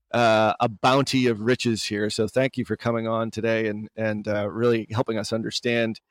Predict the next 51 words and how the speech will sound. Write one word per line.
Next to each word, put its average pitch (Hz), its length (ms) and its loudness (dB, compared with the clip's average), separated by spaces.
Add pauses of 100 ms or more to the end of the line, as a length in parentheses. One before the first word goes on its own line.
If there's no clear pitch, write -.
(380)
e-, 131 60 0
even 165 380 2
more 156 280 4
in 120 200 0
depth 113 280 0
from 117 180 -6
the 113 60 -2
customer 151 460 0
side 117 400 2
and 113 100 -10
from 110 140 -6
the 110 80 -4
tactical 131 560 -2
side, 117 400 2
as 110 120 -6
well 127 200 4
as 117 180 -2 (300)
from 123 140 -4
the 117 40 -4
metaverse 117 460 2
side, 110 460 2 (120)
how 117 180 2
things 117 320 -2
are, 104 300 -2
are 110 220 2
working 113 300 -4
inside 107 440 -4
Meta. 107 260 -2 (240)
Where 151 140 4
can, 175 440 2
where 156 160 2
can 185 140 -2
people 143 680 2
contact 135 720 2
you, 160 420 0
at 220 60 6
least 131 320 0
your 117 140 -2
group? 135 540 -2
Where's 131 240 2
the - 80 -4
best 123 280 0
place 120 280 2
for - 120 -6
people 113 320 -4
to, 110 320 -2
uh, 107 80 0
look 104 200 -4
up 98 140 -2
that - 180 -2
resource? 92 540 -8